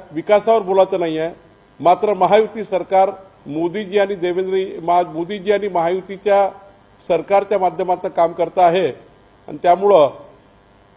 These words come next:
मुख्यमंत्री पदाकरता योग्य निर्णय आमची महायुती योग्य वेळी घेईल. सध्या तर एकनाथ शिंदे जे मुख्यमंत्री आहे, सक्षमपणे काम करतात आहे. सर्व महायुती त्यांच्या बाजूने भक्कमपणे पाठीशी आहे आणि महायुती रोज वाढत आहे.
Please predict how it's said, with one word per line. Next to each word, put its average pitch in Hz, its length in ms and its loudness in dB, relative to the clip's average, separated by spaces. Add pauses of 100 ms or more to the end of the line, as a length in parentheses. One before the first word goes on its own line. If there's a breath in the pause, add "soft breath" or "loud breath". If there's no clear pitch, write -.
(400)
मुख्यमंत्री 254 680 0
पदाकरता 190 760 2 (560)
योग्य 185 440 2
निर्णय 175 520 -2 (520)
आमची 170 420 -2
महायुती 185 560 0
योग्य 170 260 0
वेळी 185 180 0
घेईल. 190 480 0 (1000)
सध्या 165 280 4
तर 202 200 -2
एकनाथ 190 300 0 (100)
शिंदे 180 220 -4
जे 190 120 -2
मुख्यमंत्री 190 600 -4
आहे, 208 140 4
सक्षमपणे 185 560 -6
काम 185 240 0
करतात 190 340 -2
आहे. 208 500 2 (640)
सर्व 202 280 2
महायुती 190 460 2
त्यांच्या 185 320 -2
बाजूने 175 380 0
भक्कमपणे 196 680 -4
पाठीशी 180 480 0
आहे 208 100 2
आणि 208 100 -6
महायुती 196 420 0
रोज 214 180 2
वाढत 190 320 4
आहे. 165 220 8